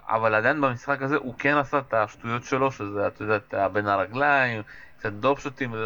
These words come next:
אבל גם בין כל זה הוא גם הצליח מנטלית להישאר, וכבר הבנו שהוא כבר כן משתמש עם פסיכולוג ספורט. אני מנסה להבין, יכול להיות שוב פעם, זה הטורניר שאולי יכניס אותו,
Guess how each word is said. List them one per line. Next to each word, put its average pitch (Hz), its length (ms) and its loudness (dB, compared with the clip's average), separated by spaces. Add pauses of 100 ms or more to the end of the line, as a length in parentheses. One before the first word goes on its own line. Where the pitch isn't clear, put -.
(160)
אבל 107 240 0
גם 127 400 -2 (380)
בין 117 240 0
כל 139 180 2
זה 135 240 2
הוא 143 160 2
גם 123 80 2 (380)
הצליח 143 400 0
מנטלית 127 760 -2
להישאר, 120 760 2 (640)
וכבר 104 220 -2
הבנו 117 320 0
שהוא 113 320 -10
כבר 95 240 0 (120)
כן 127 200 0
משתמש 113 560 -6
עם 123 80 -2
פסיכולוג 107 560 -2
ספורט. 143 640 2 (720)
אני 104 160 0
מנסה 101 420 -2
להבין, 113 760 0 (120)
יכול - 400 0
להיות 147 200 2
שוב 143 160 -4
פעם, 123 300 -2
זה 113 120 0
הטורניר 123 420 -2
שאולי 117 340 0
יכניס 110 680 -4
אותו, 214 320 2